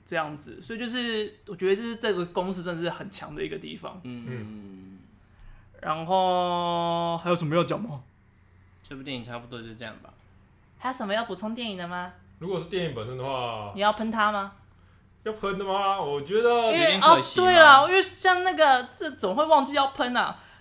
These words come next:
Speaker 1: 就是我觉得他的主线真的是很烂欸，他那个 Violet 跟少佐的情感真是做得超级不好的。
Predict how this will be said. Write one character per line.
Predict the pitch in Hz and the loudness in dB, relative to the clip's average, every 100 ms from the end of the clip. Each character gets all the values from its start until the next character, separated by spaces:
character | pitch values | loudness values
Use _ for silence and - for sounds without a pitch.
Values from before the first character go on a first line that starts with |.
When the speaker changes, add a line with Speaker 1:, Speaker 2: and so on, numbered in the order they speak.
| - | -12
Speaker 1:
就 | 320 | -8
是 | 294 330 320 320 - - - | -4 -2 -4 -8 -20 -20 -20
我 | - 233 | -4 -2
觉 | 226 | 4
得 | 311 | 4
他 | 311 330 | 6 4
的 | 302 | 2
主 | - 185 | 0 -6
线 | 190 | -4
真 | 311 | -6
的 | 302 | -4
是 | - | -4
很 | - 202 147 147 165 | -4 -2 -4 -4 0
烂 | 269 269 160 | 2 0 -4
欸， | 147 - - _ | -12 -14 -20 _
他 | - 294 294 | 0 0 2
那 | 285 | -2
个 | 233 214 196 196 190 185 180 180 202 | 2 6 8 8 6 6 4 2 0
Violet | 269 302 202 170 - | 2 4 2 -2 -2
跟 | 220 214 220 226 | 2 4 4 2
少 | 302 214 | 0 -2
佐 | 165 | -2
的 | 156 | -10
情 | - 175 190 | -10 -10 -8
感 | 175 | -8
真 | 220 | -10
是 | 240 | -12
做 | - 226 | -8 -6
得 | 156 | -6
超 | - 226 | -4 -4
级 | 226 165 | -4 -8
不 | 165 185 | -10 -10
好 | 156 - - | -8 -10 -10
的。 | 80 | -14